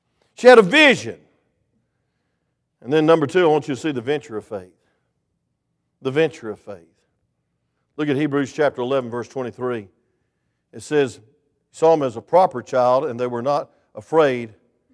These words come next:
of the king's commandment." They're not afraid of the king's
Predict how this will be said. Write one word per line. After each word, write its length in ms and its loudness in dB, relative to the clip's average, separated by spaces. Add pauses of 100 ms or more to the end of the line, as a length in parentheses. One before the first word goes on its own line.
(380)
of 180 -2
the 140 -10
king's 640 -10 (580)
commandment." 480 -8 (1300)
They're 120 -16
not 140 -2
afraid 480 0
of 80 -18
the 100 -18
king's 640 -14